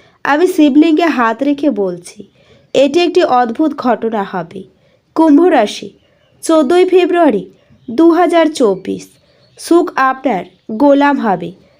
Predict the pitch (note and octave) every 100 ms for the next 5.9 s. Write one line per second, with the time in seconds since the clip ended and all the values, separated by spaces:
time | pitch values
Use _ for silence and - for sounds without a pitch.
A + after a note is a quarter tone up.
0 | _ - E4 D4+ F4+ F4 D#4+ D#4 E4 D4
1 | G3+ - _ - G3+ A3+ F#3+ - F#3 F#3
2 | _ _ _ _ - D#4 C#4+ F4+ F#4 F#4
3 | F#4 C#4+ A#3+ A#3 D#4 C#4+ D#4 D4+ D4+ D4
4 | C#4+ F#3+ F#3+ - _ _ _ _ - E4
5 | D#4 D4 F#4 F#4 F#4 F4 E4+ C4